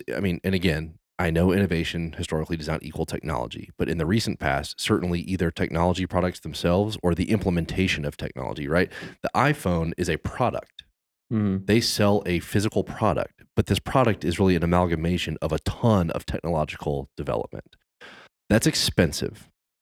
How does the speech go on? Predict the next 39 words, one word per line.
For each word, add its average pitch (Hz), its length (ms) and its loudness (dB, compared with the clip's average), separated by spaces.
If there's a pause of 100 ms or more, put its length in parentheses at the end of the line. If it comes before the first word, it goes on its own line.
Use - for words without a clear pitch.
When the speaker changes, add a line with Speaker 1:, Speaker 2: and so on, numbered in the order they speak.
(200)
Speaker 2:
Right. 95 220 -6 (580)
Speaker 1:
Tesla 80 500 2 (100)
is 95 120 2
expensive - 1000 -2
to 92 100 2
do. 78 440 2
Like 87 180 -4
that, 101 160 4
it 110 120 4
takes, 120 220 2 (100)
it 113 140 2
requires 95 540 2
a 92 120 0
ton 117 360 2
of 107 120 2
capital. - 540 -2 (500)
If 113 200 0
you're 135 120 6
Google, 104 420 6
if 92 120 0
you're 123 200 6
Uber, 98 360 4 (320)
the - 180 2
upfront 123 520 2
fixed - 400 -2
cost 98 500 2
to 104 100 0
develop 101 480 2
that - 240 0
technology 92 580 2
before 90 300 0
you 90 120 0
can - 200 -8
ever 110 260 2
offer 98 360 0
any 87 160 -2
product 90 400 0
or 80 60 -10
service 78 480 0